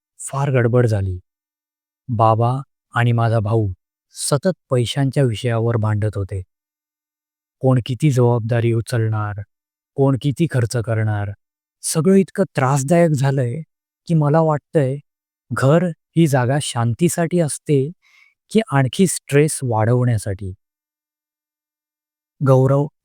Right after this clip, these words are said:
हलकसं हसत म्हणाला, "हे तर प्रत्येकाच्या घरात होतं. माझ्याकडेही असंच काहीसं आहे. पण खरं सांगू,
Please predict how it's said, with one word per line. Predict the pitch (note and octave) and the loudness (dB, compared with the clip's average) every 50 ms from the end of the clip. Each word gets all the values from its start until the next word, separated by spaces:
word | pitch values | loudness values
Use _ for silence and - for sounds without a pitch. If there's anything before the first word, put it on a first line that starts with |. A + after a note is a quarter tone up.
| - | -2
हलकसं | - A#2+ G#2+ - C#3 B2+ - D3 | 0 0 0 0 -2 -2 0 -2
हसत | B2+ A2+ - - A#2 - A#2+ | -2 -2 -2 -4 -6 -4 -2
म्हणाला, | A2 A2 A2 G#2 G2+ G2 G2 A2 C#3+ - _ _ _ _ _ _ _ _ _ _ _ | -2 -2 -2 -2 -2 -4 -6 -8 -10 -14 _ _ _ _ _ _ _ _ _ _ _
"हे | - D3 D3+ - | 0 0 0 0
तर | F#3 F3 - - | -2 -6 -2 -2
प्रत्येकाच्या | C#3+ C3 - _ _ - E3 D#3+ F3 E3 - E3 | -2 -2 -2 _ _ -2 0 0 0 0 0 0
घरात | C3+ A#2 A2 G#2+ G#2 G2 | 0 2 2 2 0 0
होतं. | - G2+ F#2 - F#2+ F#2 F#2+ - _ _ _ _ _ _ _ _ _ _ _ _ _ - | -2 -6 -6 -6 -8 -10 -10 -14 _ _ _ _ _ _ _ _ _ _ _ _ _ -2
माझ्याकडेही | C3 B2+ B2 C3 B2+ C#3 D3 C3+ C#3 B2 A2+ G#2 G#2+ G#2+ G#2+ A#2+ D3 - _ _ _ _ _ _ _ - | 0 0 2 2 2 2 2 4 4 4 2 2 0 0 -2 -4 -6 -10 _ _ _ _ _ _ _ -2
असंच | D3 C#3 - E3 D3+ - | -2 -2 0 -2 -4 -2
काहीसं | - C#3+ C3 B2 A2+ - A#2 | 0 0 0 0 0 -2 -4
आहे. | G#2+ G2+ F#2+ F2+ F#2+ F#2 F#2 - _ _ _ _ _ _ _ _ _ _ _ _ _ _ - | -4 -4 -4 -4 -6 -8 -10 -14 _ _ _ _ _ _ _ _ _ _ _ _ _ _ -4
पण | A#2 A2 - | -2 -2 0
खरं | - A#2+ B2+ B2+ | 0 2 2 2
सांगू, | - C#3+ C3+ C#3+ C#3+ D#3 C#3 | 2 0 0 2 2 2 0